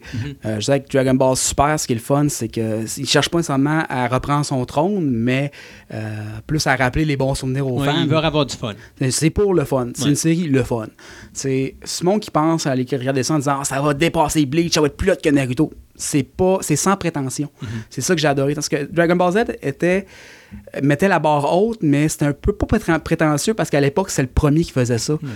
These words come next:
Speaker 2: Puis Dragon Ball, pareil, Dragon Ball, c'était sans prétention parce que c'était juste de l'humour bon enfant, tu sais. Parce que Dragon Ball, vous savez que le personnage devient de plus en plus fort. Puis là, la, la suite logique, c'est Dragon Ball Z, tu sais que c'est, ça se tire des planètes par la tête quasiment, là.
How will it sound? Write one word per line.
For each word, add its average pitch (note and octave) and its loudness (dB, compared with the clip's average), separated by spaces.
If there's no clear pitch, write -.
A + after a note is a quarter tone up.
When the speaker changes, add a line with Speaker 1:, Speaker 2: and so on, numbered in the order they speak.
Speaker 2:
Puis D3 -4
Dragon C#3+ 2
Ball, D3+ 2
pareil, C3 0
Dragon C#3+ 2
Ball, E3+ 2
c'était C3 -4
sans C#3+ 0
prétention C#3 -2
parce C3+ -4
que B2+ -6
c'était B2 -4
juste C#3+ -2
de B2 -2
l'humour C#3+ 4
bon C3+ 2
enfant, C3 0
tu - -8
sais. C#3+ -4
Parce A#2+ -8
que B2+ -4
Dragon C#3 4
Ball, C#3+ 2
vous C3+ -6
savez D#3+ 0
que C#3+ 2
le B2+ 2
personnage C3+ 0
devient C3+ 0
de A#2+ -6
plus D3 -2
en C3 2
plus - -14
fort. D#3+ 0
Puis C#3 0
là, C#3+ 4
la, D3 6
la C#3 2
suite E3+ -6
logique, D#3 2
c'est D3 -2
Dragon C3+ 4
Ball C3 2
Z, C#3+ 2
tu D3 2
sais C3+ -4
que B2+ 0
c'est, A#2 2
ça A2+ -8
se - -8
tire D3+ -2
des B2+ -2
planètes C#3 -4
par C3 -6
la B2 -2
tête E3 -4
quasiment, D#3+ 0
là. F#3 0